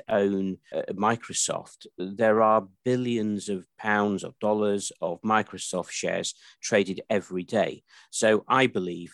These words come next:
that if he had a large seller within that fund, he would be able to meet the cash requirement very, very quickly indeed. So I don't think he would be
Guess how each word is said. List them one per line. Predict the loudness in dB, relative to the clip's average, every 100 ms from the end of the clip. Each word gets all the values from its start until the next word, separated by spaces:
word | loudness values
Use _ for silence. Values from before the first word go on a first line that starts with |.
| -8
that | -8
if | -8 -6
he | -4 -4
had | -2 0 0 -4 _ -8
a |
large | -4 0 2 0 -2 -4
seller | -2 -2 -4 -6 -12 _ _
within | -2 2 2
that | 0 -6 -16
fund, | -12 -6 -4 -6 -10
he | -6 -2
would | 0 -2 -2
be | 0
able | 0 0
to | -4 -4 -6 -4
meet | -4 -4
the | -6
cash | -10 -6 -6 -6
requirement | -6 -4 -2 -2 -6 -10 -18
very, | -4 0 0 0
very | -2 -4 -6
quickly | -10 -10 -12 -10
indeed. | -10 -8 -4 -4 -6 -14 -20 -20 -12
So | -2 2 2 0 -2
I | -2
don't | 2 0 0
think | -6 -8 -8 -16
he | -16 -12 -8
would | -6 -8 -12 _
be | -4 -4 -6